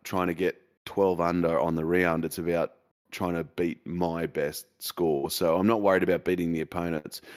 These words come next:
And that, that does get in your way in the career mode if you're not beating people. So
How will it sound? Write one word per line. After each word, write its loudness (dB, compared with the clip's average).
And 2
that, 4
that 2
does 4
get 4
in 2
your 4
way 6
in 2
the 2
career 2
mode 0
if -4
you're 2
not 0
beating 0
people. -8
So 2